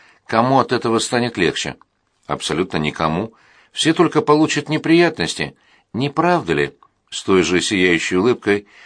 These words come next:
обратился он к Верзиле. Но тот молчал, по-видимому, не понимая, к чему клонит этот мент.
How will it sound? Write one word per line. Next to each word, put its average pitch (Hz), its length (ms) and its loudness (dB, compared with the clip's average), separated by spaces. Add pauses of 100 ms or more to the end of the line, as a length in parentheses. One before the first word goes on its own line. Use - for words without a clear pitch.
(140)
обратился 95 600 0
он 92 80 0
к 85 80 -10
Верзиле. 82 540 -2 (720)
Но 82 220 -2
тот - 200 0
молчал, 98 560 0 (500)
по-видимому, 85 560 0
не 92 140 0
понимая, 95 540 0
к - 40 -14
чему 98 320 -2
клонит 90 440 0
этот 82 260 -6
мент. 78 320 -4